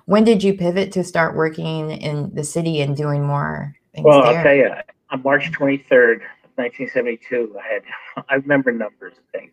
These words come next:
Speaker 2: March,
Speaker 1: Yeah,
Speaker 2: uh,
Speaker 1: you
Speaker 2: I had
Speaker 1: do.
Speaker 2: Humble, I had Humble Pie playing our college, and this guy was an agent, came out, and he was a, he was a buyer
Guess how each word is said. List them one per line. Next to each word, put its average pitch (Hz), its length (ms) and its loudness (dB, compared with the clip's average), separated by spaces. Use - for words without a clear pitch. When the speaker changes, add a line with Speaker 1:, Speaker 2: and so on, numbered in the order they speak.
Speaker 2:
March, 156 300 -2
Speaker 1:
Yeah, - 80 0
Speaker 2:
uh, 101 360 -2
Speaker 1:
you - 80 -8
Speaker 2:
I 127 80 2
had - 100 6
Speaker 1:
do. - 40 -2
Speaker 2:
Humble, 127 280 0
I 127 60 6
had 123 100 4
Humble 120 280 4
Pie 110 460 0
playing 104 240 -4
our 104 120 -10
college, - 580 -20
and 117 300 -6
this 110 200 -18
guy 117 360 4
was 117 160 -8
an 117 120 -2
agent, 110 400 -6
came 110 180 -10
out, 107 260 -6
and - 80 -20
he 113 80 -20
was - 200 -20
a, - 60 -20
he 139 80 -20
was - 120 -20
a 107 40 -4
buyer 104 380 -4